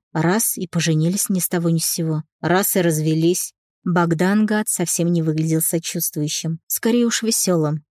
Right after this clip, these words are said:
«Ты сама заварила эту кашу», — заметил он. «Казни все равно не избежать, так что скажи, что там обычно говорят при расставании. Я с такой проблемой раньше не сталкивался». Ну да, куда уж ему.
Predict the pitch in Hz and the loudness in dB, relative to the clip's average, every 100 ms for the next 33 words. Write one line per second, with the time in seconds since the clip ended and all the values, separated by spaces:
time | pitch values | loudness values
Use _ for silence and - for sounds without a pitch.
0 | _ - 175 - 185 190 190 202 202 202 | _ -2 0 2 2 4 2 2 4 4
1 | 196 196 196 - 190 180 185 170 - - | 4 2 0 -2 0 0 -2 -4 -8 -10
2 | 151 147 147 - 147 143 147 _ _ - | -4 -2 -2 -4 -4 -4 -6 _ _ 2
3 | 220 202 208 - 202 190 214 240 185 160 | 2 4 2 2 2 4 4 2 2 0
4 | 165 165 175 - 196 202 - 220 - 214 | 0 2 0 0 -4 -2 -2 -2 -2 0
5 | 202 226 - 196 - 214 202 190 196 202 | 2 2 0 -2 0 0 2 2 0 0
6 | 180 180 180 175 - 175 165 160 - 180 | 2 2 2 0 0 0 2 -2 -2 0
7 | 156 151 151 160 - - 185 247 - 226 | 0 0 -2 -6 -8 -2 2 2 0 2
8 | 226 208 190 196 202 185 180 175 - 170 | 2 2 2 2 2 2 2 0 0 -2
9 | - 156 151 - 147 143 - 151 156 _ | -2 -2 -4 -4 -6 -4 -6 -6 -10 _
10 | _ _ _ _ _ _ - 165 208 214 | _ _ _ _ _ _ -6 -4 0 0
11 | 165 165 165 - _ 170 170 185 185 - | 0 0 -4 -10 _ -6 -2 -2 -4 -6
12 | - 156 151 | -4 -4 -4